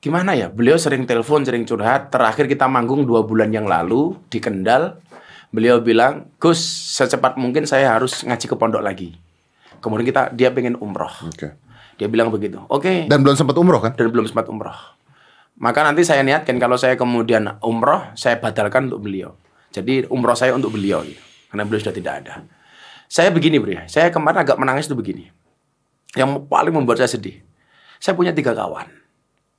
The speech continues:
Speaker 1: Semuanya seniman. Dan orang-orang luar biasa.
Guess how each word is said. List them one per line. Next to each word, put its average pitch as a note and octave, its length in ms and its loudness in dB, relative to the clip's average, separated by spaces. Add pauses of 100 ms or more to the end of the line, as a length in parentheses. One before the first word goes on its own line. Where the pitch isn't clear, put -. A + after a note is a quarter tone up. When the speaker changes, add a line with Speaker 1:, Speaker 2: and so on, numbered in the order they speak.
(140)
Speaker 1:
Semuanya D3 400 -2
seniman. B2 440 -4 (280)
Dan E3 160 0
orang-orang F3+ 460 -2
luar F3+ 360 -6
biasa. - 460 -12